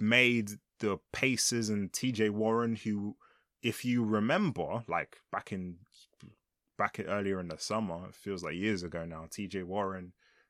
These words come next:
going crazy, like, looking like a man on fire. Jimmy Butler and the Heat erased the guy, made him look like a small boy, you know, blew the Pacers out. Um, I'd be lying if I,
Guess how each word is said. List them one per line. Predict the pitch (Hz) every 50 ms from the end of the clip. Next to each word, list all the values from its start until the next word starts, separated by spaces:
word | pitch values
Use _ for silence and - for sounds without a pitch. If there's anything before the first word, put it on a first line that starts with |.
| _ _
going | - 104 98 95 95 87 85 80 - _
crazy, | - - - - - - - 113 107 143 190 214 214 170 127 - 85 78 76 82 113 - _ _ _ _ _ _ _ _ _ _ _ _ -
like, | - 104 107 - -
looking | 135 135 131 - 120
like | 107 98 -
a | 101 98
man | 101 101 107 117 123 123 120 113
on | 104 95 90
fire. | - - - 117 120 113 87 78 80 85 92 104 _ _ _ _ _ _ _
Jimmy | - 123 120 120 117
Butler | 98 95 113 98 95 104 101
and | 101 98
the | 95
Heat | 92 98 104 98 - _ _
erased | - 98 101 101 101 113 123 131 127 - -
the | - 85
guy, | - 82 80 80 82 87 92
made | 98 98 92 98
him | 98 101
look | 95 87
like | 98 87 -
a | 92
small | - - - - 113 110 104 95
boy, | 95 95 90 87 90 92 _ _ _ _ _ _ _ _ _ _ _ _ _ _ _ _ _ _ - _ _ _ - _ - - - - 131 120 95 - _ _ -
you | - 120
know, | 98 85 87 - _ 95 -
blew | 139 165 185
the | 170 151
Pacers | - 135 120 113 - 107 101
out. | 104 104 107 - _ _ _ _ _ _ _ _ - _ _ _ - - - _ _ _ _ -
Um, | 117 117 117 123 123 123 120 120 117 117 - _ _ _ _ _ _ _ _ _ _ _ _ _ _ -
I'd | 214 269 277
be | 330 311
lying | 294 370 370 359 349 359
if | 359 - -
I, | 294 277 277 -